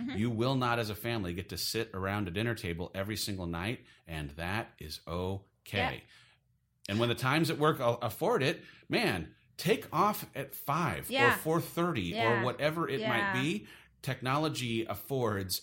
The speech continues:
Speaker 1: Yes.
Speaker 2: so many
Speaker 1: You're like,
Speaker 2: opportunities to,
Speaker 1: "Two thousand eighteen,
Speaker 2: via
Speaker 1: come on."
Speaker 2: satellite, work from the house.
Speaker 1: Yeah.
Speaker 2: Just get home and have some extra time if your, you know, uh, schedule is something that can accommodate it.
Speaker 1: Yeah.
Speaker 2: But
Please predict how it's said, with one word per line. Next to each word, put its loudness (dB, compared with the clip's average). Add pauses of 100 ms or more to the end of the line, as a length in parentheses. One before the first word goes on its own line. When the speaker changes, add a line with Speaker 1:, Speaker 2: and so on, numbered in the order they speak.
(140)
Speaker 1:
Yes. 0
Speaker 2:
so 6
many 6
Speaker 1:
You're 8
like, 6
Speaker 2:
opportunities 4
to, 6
Speaker 1:
"Two 6
thousand 6
eighteen, 0
Speaker 2:
via 6
Speaker 1:
come 4
on." 2
Speaker 2:
satellite, 2 (240)
work 2
from 0
the 2
house. -2
Speaker 1:
Yeah. 0
Speaker 2:
Just -2 (220)
get 0
home 2
and 4
have 0
some -2
extra -4
time -4
if -4
your, -2
you -4
know, -2
uh, -6
schedule -6
is -6
something -6
that -6
can -6
accommodate -4
it. 0
Speaker 1:
Yeah. 2
Speaker 2:
But -4